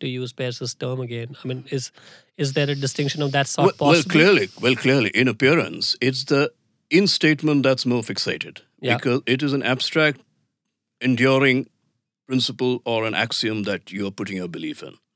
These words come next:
Speaker 1: Hmm.
Speaker 2: And in the,
Speaker 1: You
Speaker 2: uh,
Speaker 1: buy into it.
Speaker 2: you buy into it. But in the that statement, it seems to be something which is sort of tailored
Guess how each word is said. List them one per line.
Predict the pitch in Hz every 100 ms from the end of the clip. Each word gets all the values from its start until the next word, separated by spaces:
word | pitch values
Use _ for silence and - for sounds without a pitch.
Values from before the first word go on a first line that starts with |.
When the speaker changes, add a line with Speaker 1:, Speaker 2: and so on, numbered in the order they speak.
| -
Speaker 1:
Hmm. | 139 113 104 _ _ _ _ _ -
Speaker 2:
And | 110 110 104 _ -
in | 123 123 127 117 -
the, | 123 110 104 98 98
Speaker 1:
You | 156
Speaker 2:
uh, | 131
Speaker 1:
buy | 135 151 156
into | 165 135 131 117
it. | 143
Speaker 2:
you | 104
buy | 85 85 87
into | 76 69 -
it. | 65 -
But | 95 117
in | 135 143 156
the | 151
that | 120 170 240
statement, | - 208 190 185 175 156
it | 147
seems | - 226 208
to | 190
be | 175 175
something | - 160 147 165
which | 143 139
is | 151 147 131 - - - _ -
sort | - 139
of | 131 123 - - - - - - - - - _
tailored | 165 165 180 135 76 62 -